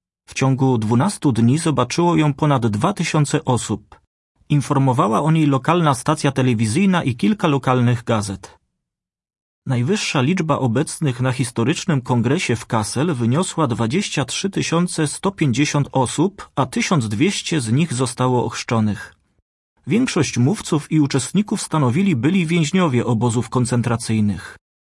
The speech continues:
Właśnie dlatego podczas ceremonii otwarcia wystawy przemowę wygłosił dyrektor miejsca pamięci obozu koncentracyjnego Breitenau doktor Gunnar Richter,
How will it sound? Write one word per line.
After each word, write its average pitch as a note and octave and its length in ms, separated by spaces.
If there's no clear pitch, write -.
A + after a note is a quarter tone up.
Właśnie D3 320
dlatego D3 520
podczas B2+ 460
ceremonii C#3 500
otwarcia A#2 560
wystawy A#2 600
przemowę G3+ 460
wygłosił C3+ 540
dyrektor C#3+ 560
miejsca C#3+ 420
pamięci C3+ 480
obozu C3+ 360
koncentracyjnego B2 920
Breitenau A#2+ 680
doktor C3+ 460
Gunnar B2+ 400
Richter, C3 500